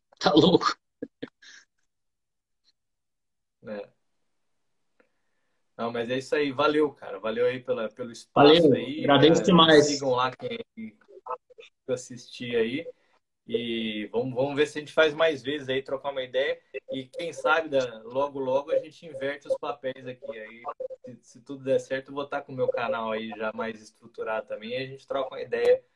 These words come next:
Speaker 2: Aí você contando mais a sua história pra, pra minha galera também. A gente faz o,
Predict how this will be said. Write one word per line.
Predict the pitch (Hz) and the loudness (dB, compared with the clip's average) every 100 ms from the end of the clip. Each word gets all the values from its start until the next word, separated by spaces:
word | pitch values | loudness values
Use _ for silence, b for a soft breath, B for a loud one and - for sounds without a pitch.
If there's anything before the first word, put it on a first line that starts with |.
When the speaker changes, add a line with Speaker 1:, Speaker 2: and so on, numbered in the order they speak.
| - 539 | -8 -8
Speaker 2:
Aí | - | -8
você | 120 131 - 147 | -8 -8 -6 -6
contando | - 151 131 143 139 | -2 -4 -2 -4 -4
mais | 131 135 131 | -2 -2 -2
a | |
sua | - 131 | -6 -8
história | - 127 127 127 | -2 0 -2 -4
pra, | 135 123 | -10 -10
pra | - 135 | -6 -6
minha | 127 127 | -4 -4
galera | 127 120 117 120 113 | -4 -2 -2 -4 -6
também. | 113 104 107 127 | -8 -8 -8 -8
A | 117 | -10
gente | 113 - | -14 -12
faz | 117 113 | -6 -6
o, | 117 113 | -8 -14